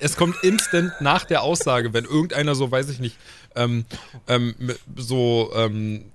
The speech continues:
gesagt wird von wegen, „Hey, aber du hast doch gestern erst zu uns gesagt, so, du, du würdest uns gar nicht nominieren wollen.“ Äh, da hast du doch gesagt, „Nein, würdest du niemals tun.“ Und, äh, denn in,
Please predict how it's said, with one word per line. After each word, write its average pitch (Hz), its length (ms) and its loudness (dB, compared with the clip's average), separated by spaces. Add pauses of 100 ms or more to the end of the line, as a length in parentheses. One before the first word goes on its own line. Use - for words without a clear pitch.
gesagt 117 340 0
wird 117 140 -8
von 113 160 -4
wegen, 110 180 0 (240)
„Hey, 156 300 2 (200)
aber 131 320 0 (300)
du 127 140 0
hast 147 200 0
doch 135 200 -2 (160)
gestern 143 340 0
erst 131 220 -4
zu 156 100 -4
uns 135 200 -8
gesagt, 135 460 -2
so, 135 240 0 (240)
du, 131 300 0
du 117 200 -4
würdest 185 320 2
uns 135 180 -4
gar 135 160 0
nicht 139 180 -4
nominieren 131 540 -2
wollen.“ 117 400 2 (400)
Äh, 117 340 -4 (600)
da 131 160 0
hast 143 160 -2
du - 20 -2
doch 147 200 0
gesagt, 156 420 0
„Nein, 156 340 2
würdest 139 240 -4
du 151 60 -2
niemals 156 420 0
tun.“ 190 360 0 (380)
Und, 135 320 -2
äh, 127 300 2
denn 147 320 -2
in, 147 280 -4